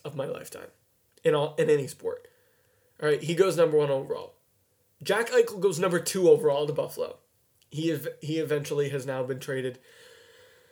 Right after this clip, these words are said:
to the Vegas Golden Knights.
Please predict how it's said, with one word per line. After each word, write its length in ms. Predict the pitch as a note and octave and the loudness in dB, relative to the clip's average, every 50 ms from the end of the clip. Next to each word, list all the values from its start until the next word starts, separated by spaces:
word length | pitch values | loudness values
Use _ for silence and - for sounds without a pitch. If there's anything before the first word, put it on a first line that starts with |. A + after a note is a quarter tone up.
| _ _ _ _ _ _ _ - | _ _ _ _ _ _ _ -10
to 400 | - - D3+ C#3+ C#3 C3+ - - - - - - - _ - | -8 -6 -4 -4 -4 -4 -6 -8 -12 -16 -20 -20 -20 _ -6
the 460 | D#3 C3+ C#3 C3 B2 B2+ C3 - - - | 0 2 4 4 4 4 2 0 -2 -6
Vegas 400 | D#3+ D3 B2+ C#3+ C3+ B2+ B2+ - | -6 -2 0 0 0 -2 -4 -4
Golden 240 | - C3+ B2+ B2 C3+ | -4 -4 -2 -2 0
Knights. 380 | D#3+ F#3 F3 - - - - | 0 0 0 0 -4 -8 -12